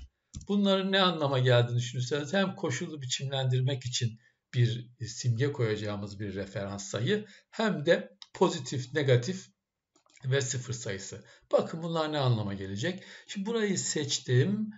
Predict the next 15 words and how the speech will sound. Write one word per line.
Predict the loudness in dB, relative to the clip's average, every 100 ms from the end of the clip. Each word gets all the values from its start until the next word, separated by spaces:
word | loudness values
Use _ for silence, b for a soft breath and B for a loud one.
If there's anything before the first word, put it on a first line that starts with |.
| B _
Ee, | 2 4 4 4
sağ | 2 2 4 2
tıklıyorum. | 0 -10 -6 -4 0 0 -2 -6 -14 _ _ _ _ _ _ _ -8
Hücre | -4 -2 -2
biçimlendirden | -2 -2 -2 -4 -4 -6 -2 -2 -2 -10 _ _ _ _ _ -16 -2
özel | 4 6 6 4 -2
isteğe | -8 -2 0
uyarlanmış | 0 -2 -4 -6 -10 -10
biçimlemeye | -8 -4 -4 -4 -6
gidiyorum. | -4 -2 -2 B B B
Custom | 4 4 4 -2 -8 -10
düzenleme. | -8 -8 -6 -4 -6 -8 B B -2
Bakınız | -2 -2 -2 0
burası | 2 4 2 -2
biliyorsunuz | -2 0 0 -2 -4